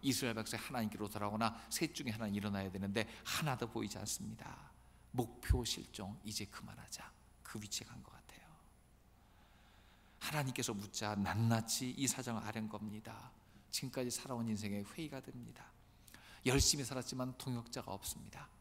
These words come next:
이제 더 이상 뭘 해야 될지 이루고 붙들 목표도 없습니다. 그런데 이 얘기는요, 엘리야만의 이야기가 아닙니다.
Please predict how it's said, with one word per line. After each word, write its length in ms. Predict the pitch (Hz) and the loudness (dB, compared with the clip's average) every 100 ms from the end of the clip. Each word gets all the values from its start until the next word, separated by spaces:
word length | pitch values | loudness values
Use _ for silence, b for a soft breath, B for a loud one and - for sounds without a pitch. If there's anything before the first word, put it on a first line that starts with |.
| - b b | -20 b b
이제 100 | 180 - | 0 0
더 140 | 139 | 0
이상 260 | 135 165 110 | 2 2 4
뭘 180 | 120 131 | 4 4
해야 140 | 143 | 0
될지 400 | 123 123 190 214 B - | 0 0 0 0 B 0
이루고 420 | 127 131 - 120 | 2 2 2 -2
붙들 280 | 123 - 107 | -4 0 2
목표도 460 | 101 - 123 104 | 2 0 -4 -6
없습니다. 540 | 95 - - - - - - - - - - - - | -2 -4 -4 -12 -14 -16 -18 -20 -20 -20 -20 -20 -14
그런데 200 | - 131 120 | -6 -2 -2
이 160 | 110 | 0
얘기는요, 680 | 120 113 98 98 101 104 185 B B 104 | 0 0 -2 0 0 -2 -6 B B 2
엘리야만의 580 | 117 131 135 123 120 | 2 2 0 -2 -4
이야기가 420 | 110 107 101 107 107 | -4 -4 -4 -6 -8
아닙니다. 640 | 101 95 104 - - | -8 -8 -10 -10 -10